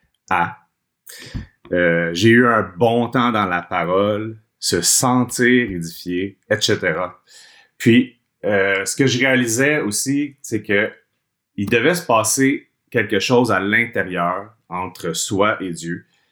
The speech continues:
puis ce que je comprenais comme ma vie spirituelle, au fond. Puis là, on se fait poser la question, au fil du temps, « Comment va ta vie spirituelle, Benjamin ? » Puis, euh, ce qui arrivait avec le temps, c'est que cette question-là, elle pesait de plus en plus, puis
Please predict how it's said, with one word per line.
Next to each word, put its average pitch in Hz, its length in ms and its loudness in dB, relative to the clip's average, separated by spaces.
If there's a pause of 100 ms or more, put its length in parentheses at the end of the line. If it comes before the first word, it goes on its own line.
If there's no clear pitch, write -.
(400)
puis - 100 -8
ce - 80 -8
que 92 140 0
je - 100 -4
comprenais 85 400 -6
comme 85 200 -4
ma 78 100 -10
vie 80 140 -14
spirituelle, 90 580 -8
au 85 140 -6
fond. 98 220 -12 (800)
Puis 123 280 6
là, 120 260 4
on 101 140 2
se 92 220 -4
fait 95 140 -6
poser 92 340 0
la 95 100 2
question, 107 720 -2
au 85 80 -6
fil 87 220 -4
du - 140 -8
temps, « 120 280 0 (260)
Comment 110 340 2
va 110 160 -4
ta 110 160 2
vie 107 140 -4
spirituelle, 101 720 0
Benjamin ? » 82 480 -2 (1040)
Puis, 104 260 4
euh, 101 140 4
ce - 80 -2
qui 117 80 2
arrivait 107 260 2
avec 156 240 2
le 95 120 0
temps, 147 160 0
c'est 151 160 0
que - 40 -6
cette 107 220 0
question-là, 120 760 2
elle - 140 -4
pesait 98 200 -2
de 127 60 -14
plus 98 220 -6
en 90 160 0
plus, 104 280 -8
puis 87 280 -2